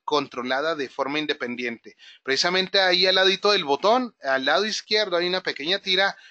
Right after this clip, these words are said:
En esa pequeña tira podemos poner el nombre del negocio, consultorio X o despacho de abogados tal. Entonces, ese es para que ustedes puedan ponerle etiqueta precisamente de, eh, eh, y el usuario tenga la referencia de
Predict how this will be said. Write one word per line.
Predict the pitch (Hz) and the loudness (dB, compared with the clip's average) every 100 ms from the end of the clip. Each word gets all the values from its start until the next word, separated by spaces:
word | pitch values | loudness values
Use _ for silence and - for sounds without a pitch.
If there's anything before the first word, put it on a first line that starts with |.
| _ | _
En | 139 139 | -6 -4
esa | 139 196 | -2 -4
pequeña | 147 139 156 185 | -4 -6 -6 -4
tira | 202 190 180 - | -2 0 -2 -2
podemos | 123 127 156 - | -4 -4 -6 -6
poner | 196 180 180 | -4 -2 -2
el | 165 127 | -4 -4
nombre | 127 135 165 | -2 0 0
del | 185 | 0
negocio, | 190 175 170 190 185 - - - - _ _ | 0 2 0 0 -4 -6 -18 -20 -20 _ _
consultorio | 135 127 117 127 117 143 143 151 143 | -6 -4 -4 -8 -6 -4 -2 0 0
X | 175 185 185 180 175 135 | 0 -2 -4 -6 -4 -4
o | 120 | -6
despacho | 113 123 120 143 | -6 -8 -8 -6
de | |
abogados | 117 113 123 123 - | -6 -6 -4 -4 -2
tal. | 160 180 185 185 - - - _ | 2 4 4 2 -8 -20 -20 _
Entonces, | 131 139 135 - | -10 -6 -8 -8
ese | 131 175 - 190 175 - | -4 -2 0 -2 -4 -8
es | 147 - | -8 -4
para | 175 165 | -4 -2
que | 131 | -6
ustedes | 123 160 - | -4 -4 -2
puedan | 156 165 151 | -2 -4 -4
ponerle | 127 131 160 | -6 -6 -6
etiqueta | 170 - - 180 190 151 | -10 -14 -8 -6 -4 -4
precisamente | - 113 - 143 147 147 156 | -6 -6 -4 -2 -4 -4 -2
de, | 165 185 - - - _ - | -2 -2 -8 -20 -20 _ -6
eh, | 127 120 113 107 95 - 113 | -2 0 0 -2 -6 -12 -12
eh, | 117 117 98 | -8 -6 -6
y | 117 120 | -4 -2
el | 117 117 | -2 -2
usuario | - 135 156 | 0 0 0
tenga | 180 175 180 | -2 0 2
la | 180 | 2
referencia | 185 185 196 165 160 180 147 | 0 2 0 0 0 -2 0
de | 127 123 117 | -2 -2 -4